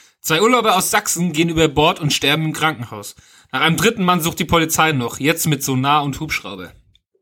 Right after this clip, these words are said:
Feuerwehrleute haben dieses Boot, mit dem am Sonntag drei Urlauber vor der Insel Usedom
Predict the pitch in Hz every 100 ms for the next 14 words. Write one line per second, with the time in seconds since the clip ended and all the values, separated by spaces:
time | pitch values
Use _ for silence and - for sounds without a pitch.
0 | _ _ _ _ _ - - - - -
1 | 190 226 175 151 165 175 151 156 151 180
2 | 190 - 160 180 151 135 147 156 139 143
3 | 151 165 131 135 160 156 151 139 131 151
4 | 143 160 147